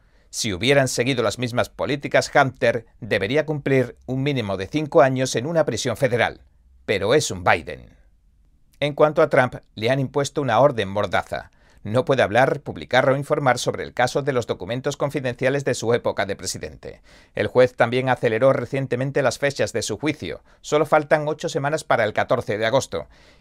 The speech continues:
Aunque es muy probable que el juicio se retrase, la fecha podría traerle complicaciones a Trump, ya que tiene que seguir con su campaña de cara a dos mil veinticuatro, y el primer debate presidencial republicano se celebraría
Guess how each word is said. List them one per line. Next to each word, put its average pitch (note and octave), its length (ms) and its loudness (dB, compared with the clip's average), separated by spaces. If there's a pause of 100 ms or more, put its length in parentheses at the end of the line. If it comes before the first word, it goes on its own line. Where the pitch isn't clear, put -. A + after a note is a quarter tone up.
(160)
Aunque D3+ 180 2
es E3+ 140 2
muy F3+ 100 -2
probable C3+ 460 4
que - 80 -2
el G#2 80 0
juicio C#3+ 400 0
se C#3+ 180 4
retrase, B2+ 540 2
la A#2 100 4
fecha C#3+ 380 0
podría D3 340 4
traerle C#3+ 440 2
complicaciones A2+ 640 -4
a G2+ 60 -2
Trump, C#3+ 260 4 (280)
ya D3 200 2
que D3+ 100 -4
tiene D3+ 240 -4
que C3 100 -2
seguir C#3+ 300 -4
con G2 160 -6
su - 160 -10
campaña C3 480 2
de B2 80 -2
cara C3+ 220 4
a - 20 2
dos A2 180 -4
mil C3+ 140 -4
veinticuatro, A2+ 640 0 (420)
y C#3 80 -2
el C3 120 4
primer B2+ 280 2
debate B2 380 2
presidencial A#2+ 540 0
republicano C#3 540 0
se B2 160 0
celebraría B2+ 760 2